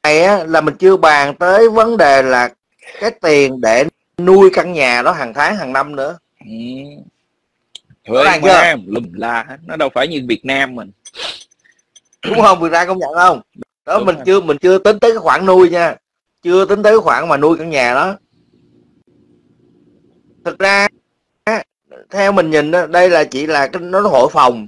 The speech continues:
Speaker 1: nó thổi phồng. Giống như mình đồng ý với Vũ Thuần là nó có nhận tiền của những tổ chức hải ngoại.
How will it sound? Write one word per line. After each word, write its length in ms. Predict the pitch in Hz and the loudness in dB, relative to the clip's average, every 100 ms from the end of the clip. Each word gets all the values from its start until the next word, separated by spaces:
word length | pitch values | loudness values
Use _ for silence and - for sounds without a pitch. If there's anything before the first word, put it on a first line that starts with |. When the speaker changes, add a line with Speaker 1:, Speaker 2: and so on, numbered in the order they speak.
| _ | _
Speaker 1:
nó 120 | 185 | -4
thổi 140 | 143 147 | -2 0
phồng. 280 | 127 117 123 | -2 -2 -4
Giống 120 | 190 | 0
như 120 | 196 | 0
mình 140 | 151 127 | 0 0
đồng 180 | 120 131 | 0 0
ý 100 | 180 | 0
với 120 | 180 | 0
Vũ 100 | 170 | 0
Thuần 200 | 151 123 | -2 0
là 340 | 113 107 107 107 _ _ | 0 0 -2 -4 _ _
nó 180 | 139 180 | -4 -2
có 200 | 160 190 | -2 -2
nhận 200 | 139 110 | -2 -8
tiền 260 | 123 107 | -6 -6
của 120 | 98 123 | -8 -10
những 160 | 123 | -8
tổ 120 | 120 | -8
chức 160 | 127 165 | -6 -6
hải 80 | 127 | -4
ngoại. 340 | 123 110 87 | -2 -2 -4